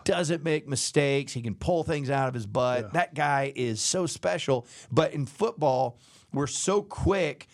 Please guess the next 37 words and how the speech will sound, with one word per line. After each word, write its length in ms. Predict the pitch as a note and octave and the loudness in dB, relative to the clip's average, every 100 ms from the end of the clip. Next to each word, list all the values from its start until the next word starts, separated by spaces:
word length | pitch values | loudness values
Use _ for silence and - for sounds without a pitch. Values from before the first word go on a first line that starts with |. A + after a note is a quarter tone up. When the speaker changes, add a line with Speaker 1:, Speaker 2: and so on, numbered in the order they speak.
| _ | _
Speaker 1:
to 120 | - D3 | -4 -2
say 220 | E3 C#3+ | 0 0
someone 400 | - D#3+ D3 C3+ | 0 0 0 -2
can 340 | - D#3 D#3+ | -2 0 0
and 120 | D3 | -2
can't 340 | B2+ D#3 D3 B2 | -2 -4 -4 -4
do 160 | E3 | -2
something 540 | E3+ - B2+ C3+ C3 B2 | 0 -2 -2 -2 -4 -2
Speaker 2:
Right. 300 | C3 A#2+ - | -2 -2 2
Speaker 1:
based 260 | D3 C#3 D3 | 2 2 0
on 120 | B2+ | -2
a 40 | |
current 400 | - D#3 F3 - | -2 -2 -2 0
set 180 | - D3+ | 0 0
of 80 | C3+ | 0
circumstances 880 | - D#3 D3+ B2+ C#3 C3 A#2+ C3 A2+ | 0 0 -2 -4 -2 -2 0 -2 -2
Speaker 2:
That's 260 | - - | -12 -6
Speaker 1:
where, 160 | F3 D3+ | 2 2
Speaker 2:
a 20 | |
good, 60 | F3 | 4
Speaker 1:
man, 180 | G#3+ G#3+ | 2 2
Speaker 2:
that's 120 | F#3 | 0
Speaker 1:
I 80 | A3+ | 2
Speaker 2:
a 40 | |
Speaker 1:
don't 160 | C4 C#3 | 2 4
Speaker 2:
great 120 | B2+ D#3+ | 2 4
Speaker 1:
know 300 | G#3 G3 F#3 | 4 4 2
if 80 | - | 2
Speaker 2:
point, 60 | |
Speaker 1:
my 100 | D#3+ | 0
Speaker 2:
man. 60 | A2+ | 0
Speaker 1:
tackle 420 | F#3 F#3+ - B2+ | 0 0 0 -2
is 120 | A#2+ G2+ | -2 -2
hurt 220 | B2+ A2+ | -2 -2
or 140 | A2 | -2
not. 320 | G#2+ G2+ F#2+ | -2 -2 -2
Speaker 2:
Yeah. 240 | C3 C#3 | 0 0